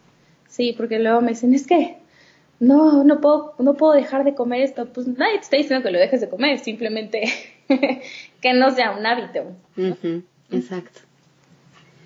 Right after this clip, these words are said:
Speaker 1: Eso es.
Speaker 2: Oye, Tri, y, y bueno, este, ¿tú qué recomendarías a una persona que quiere bajar de peso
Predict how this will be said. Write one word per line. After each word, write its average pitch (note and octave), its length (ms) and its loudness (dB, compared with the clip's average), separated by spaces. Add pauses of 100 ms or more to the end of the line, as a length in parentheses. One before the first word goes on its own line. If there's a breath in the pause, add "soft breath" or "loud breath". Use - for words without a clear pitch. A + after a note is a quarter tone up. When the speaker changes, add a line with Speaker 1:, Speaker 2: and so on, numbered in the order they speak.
(140)
Speaker 1:
Eso G#3+ 220 -12
es. - 800 -18
Speaker 2:
Oye, A#3+ 260 6
Tri, A#3 240 -8
y, A#3+ 140 0
y A#3 160 2
bueno, G#3 360 0
este, G#3 400 -4
¿tú C#4 160 -8
qué E4+ 140 0
recomendarías A#3 960 -2
a A3 80 -4
una A3 220 -6
persona G#3 500 -8
que F3+ 220 -8
quiere F#3+ 320 -6
bajar G3+ 340 -6
de G3 100 -6
peso G3 480 -8